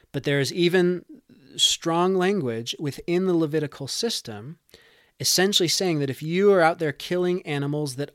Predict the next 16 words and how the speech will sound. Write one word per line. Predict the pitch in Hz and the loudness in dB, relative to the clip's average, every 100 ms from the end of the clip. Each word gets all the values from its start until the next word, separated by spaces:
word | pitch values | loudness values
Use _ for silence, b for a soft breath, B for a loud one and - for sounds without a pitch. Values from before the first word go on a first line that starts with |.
| _ | _
aren't | 160 170 226 - | 0 0 0 -4
at | 170 175 | -4 -4
the | 147 | -6
tabernacle, | - 135 147 196 233 233 294 311 - | -8 -4 -4 -4 -4 -6 -6 -8 -12
if | - | -2
you | 185 | 0
don't | 233 | 0
bring | 160 175 190 | 0 0 0
them | 190 185 | -2 -2
to | - 185 | -4 -6
the | 156 | -4
tabernacle | 156 151 143 135 139 | -4 -2 -4 -6 -8
to | - 135 | -8 -8
use | 123 147 185 175 | -2 -2 -2 -4
their | 165 170 | -2 -2
blood | 156 139 147 151 | -2 -4 -2 -2